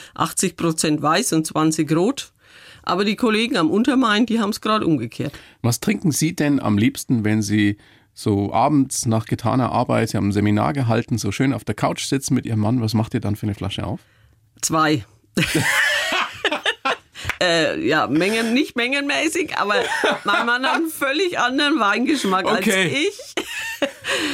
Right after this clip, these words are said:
Speaker 1: Und es ist für mich immer jahreszeitenabhängig.
Speaker 2: Ja.
Speaker 1: Also im Sommer eher was Frisches, was Fruchtiges, auch gerne was Prickelndes, ja, ein Sekko oder
Speaker 2: Aber
Speaker 1: ein
Speaker 2: eher
Speaker 1: Sekt.
Speaker 2: was Weißes, ne?
Speaker 1: Eher was Weißes, ja.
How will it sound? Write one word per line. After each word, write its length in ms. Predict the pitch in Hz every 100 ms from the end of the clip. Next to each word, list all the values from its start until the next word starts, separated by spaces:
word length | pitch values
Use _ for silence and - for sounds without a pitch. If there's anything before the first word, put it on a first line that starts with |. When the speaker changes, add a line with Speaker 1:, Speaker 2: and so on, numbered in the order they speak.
| 262 - -
Speaker 1:
Und 200 | 226 226
es 140 | 247
ist 160 | 233 262
für 120 | 226
mich 240 | 220 294
immer 160 | 202 214
jahreszeitenabhängig. 1500 | 196 175 165 302 - - 196 196 214 170 170 240 196 226 277
Speaker 2:
Ja. 160 | 127 127
Speaker 1:
Also 280 | 165 190
im 460 | 185 180 - 160 151
Sommer 380 | 151 202 254 214
eher 220 | 117 165
was 180 | 156 160
Frisches, 440 | - 226 262 208 196
was 180 | 170 -
Fruchtiges, 720 | 240 269 - 196 190 185 -
auch 180 | 185 180
gerne 240 | 226 214
was 160 | 214 -
Prickelndes, 800 | 254 247 320 277 - 196 196 -
ja, 200 | 160 165
ein 160 | 160
Sekko 560 | 156 202 214 190 180 165
oder 200 | - 151
Speaker 2:
Aber 60 | 117
Speaker 1:
ein 40 |
Speaker 2:
eher 80 | 139
Speaker 1:
Sekt. 80 | 127
Speaker 2:
was 140 | 131
Weißes, 380 | - 98 - 85
ne? 120 | 104 - - - - _ _
Speaker 1:
Eher 140 | 175
was 220 | 175 180 156
Weißes, 600 | 170 151 156 135 - -
ja. 180 | 143 -